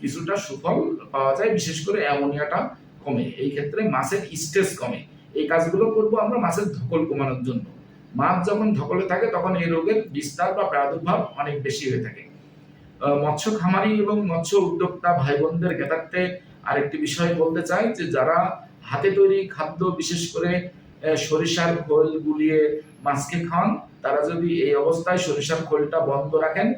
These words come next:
তাহলে ভালো ফলাফল আসবে, কারণ সরিষার খোলটা মাছের প্রাদুর্ভাব এই সময় বাড়ায় দিতে পারে।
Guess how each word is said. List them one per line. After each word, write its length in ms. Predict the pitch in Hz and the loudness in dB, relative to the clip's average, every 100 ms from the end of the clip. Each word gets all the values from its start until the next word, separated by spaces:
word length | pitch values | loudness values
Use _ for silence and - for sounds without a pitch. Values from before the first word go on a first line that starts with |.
| - - - - | -4 -8 -8 -2
তাহলে 440 | 139 156 170 185 | 2 4 4 4
ভালো 400 | 156 123 143 143 | 2 2 0 0
ফলাফল 280 | 139 147 165 | -2 -2 0
আসবে, 360 | 170 180 233 233 | 0 2 0 0
কারণ 260 | 143 165 | -2 -2
সরিষার 640 | 180 131 147 165 175 175 - - - 143 | -4 -6 -8 -4 -4 -4 -12 -20 -16 -2
খোলটা 360 | 156 165 170 | 2 2 2
মাছের 540 | 220 - 139 139 170 170 | 2 0 -2 -2 -2 0
প্রাদুর্ভাব 640 | 147 170 175 165 190 190 | 0 0 -2 0 0 -2
এই 100 | 151 | -4
সময় 440 | 147 151 202 247 254 - - - | -4 -2 0 0 -2 -10 -12 0
বাড়ায় 280 | 139 139 139 | 2 4 2
দিতে 220 | 120 110 | 0 -4
পারে। 280 | 104 - | -6 -8